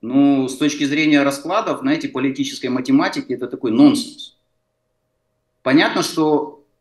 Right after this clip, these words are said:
Камала Харрис наиболее удобный на, на данный момент, на текущий момент, потому что времени до выборов остаётся всего ничего.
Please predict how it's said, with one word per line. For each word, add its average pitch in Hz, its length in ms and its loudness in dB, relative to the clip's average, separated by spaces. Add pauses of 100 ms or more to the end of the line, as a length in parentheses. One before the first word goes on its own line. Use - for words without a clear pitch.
(220)
Камала 151 360 2
Харрис 147 360 0
наиболее 139 800 0 (360)
удобный 135 460 4
на, 117 140 -2
на 120 160 -2
данный 131 340 2
момент, 120 380 0
на 98 80 -6
текущий 127 420 -6
момент, 135 280 4
потому - 80 -8
что - 140 -12
времени 139 420 4
до 123 140 -2
выборов 113 380 -2
остаётся 110 460 -6
всего 110 280 -6
ничего. 110 640 -6